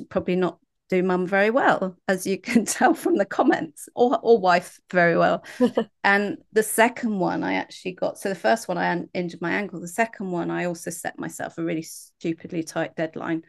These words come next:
Speaker 1: And then I, um, got tendonitis down in both arms. I had
Speaker 2: Wow.
Speaker 1: tennis elbow, um, and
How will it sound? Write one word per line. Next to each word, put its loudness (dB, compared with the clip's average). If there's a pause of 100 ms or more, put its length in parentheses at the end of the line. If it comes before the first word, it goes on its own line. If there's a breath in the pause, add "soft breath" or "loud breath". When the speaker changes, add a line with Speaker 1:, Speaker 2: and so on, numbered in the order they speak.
(480 loud breath)
Speaker 1:
And -2
then -2
I, -2
um, -4 (180)
got -4
tendonitis -4
down -2 (200)
in -6
both 0
arms. -6 (120)
I -8
had -4
Speaker 2:
Wow. -12 (180)
Speaker 1:
tennis -6
elbow, -2 (280)
um, -4 (140)
and -4